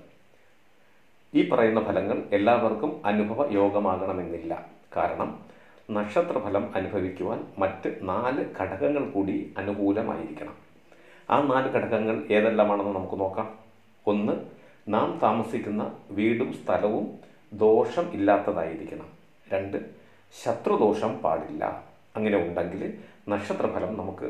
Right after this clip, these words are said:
അനുഭവിക്കുവാൻ സാധിക്കില്ല. മൂന്ന്,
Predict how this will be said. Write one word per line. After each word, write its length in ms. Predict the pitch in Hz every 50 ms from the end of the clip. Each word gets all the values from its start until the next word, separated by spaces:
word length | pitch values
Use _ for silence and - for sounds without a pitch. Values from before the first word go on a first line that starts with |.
| - -
അനുഭവിക്കുവാൻ 600 | 104 101 101 110 117 101 101 - - 95 95 101 - - - -
സാധിക്കില്ല. 480 | 98 87 - - - - - - - - - - - - - - - - - - - - - - - -
മൂന്ന്, 280 | 95 98 95 98 127